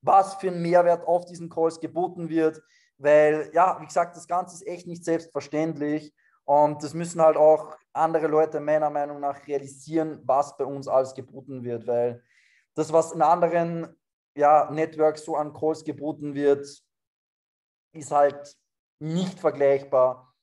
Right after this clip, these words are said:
mit dem von uns. Ja, da spreche ich jetzt nicht von mir, aber vom, vor allem von dem Tino, von dem Felix. Das ist halt unglaublich, was da für ein Input geliefert wird. Und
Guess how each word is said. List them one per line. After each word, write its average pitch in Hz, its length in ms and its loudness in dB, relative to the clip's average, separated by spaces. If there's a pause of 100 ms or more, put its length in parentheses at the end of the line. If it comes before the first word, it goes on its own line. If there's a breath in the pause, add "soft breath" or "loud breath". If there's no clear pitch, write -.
(300)
mit 139 160 -12
dem 147 180 -6
von 139 140 -8
uns. 143 280 -8
Ja, 131 180 4
da 127 80 2
spreche 139 220 -6
ich 139 60 -12
jetzt 143 160 -8
nicht 151 160 -14
von 139 140 -8
mir, 151 240 2
aber 139 160 4
vom, 131 340 -14
vor 131 280 0
allem 135 160 0
von 135 140 -12
dem 127 120 -12
Tino, 151 300 -10
von 139 140 -12
dem 131 120 -10
Felix. 139 640 -10 (500)
Das 120 140 -18
ist 135 80 -6
halt 143 340 2 (140)
unglaublich, 143 640 2
was 131 180 0
da 135 80 -8
für 139 120 -14
ein 139 80 -16
Input 143 400 -16
geliefert 135 500 -6
wird. 139 340 0 (300 soft breath)
Und 135 480 -2